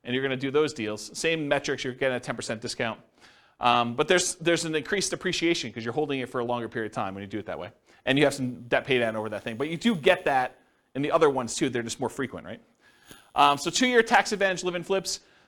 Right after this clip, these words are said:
thirty-four point nine two years, just under thirty-five years for doing that.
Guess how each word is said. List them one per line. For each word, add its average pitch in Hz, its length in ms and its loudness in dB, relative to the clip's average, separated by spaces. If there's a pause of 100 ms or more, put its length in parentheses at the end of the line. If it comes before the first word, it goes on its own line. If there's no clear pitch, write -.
(140)
thirty-four 214 560 6
point 180 320 -2
nine 160 240 0
two 190 160 -6
years, 185 340 0
just - 260 -4
under 170 160 0
thirty-five 165 600 0
years 151 200 -4
for - 120 -12
doing 139 240 -6
that. 156 300 -4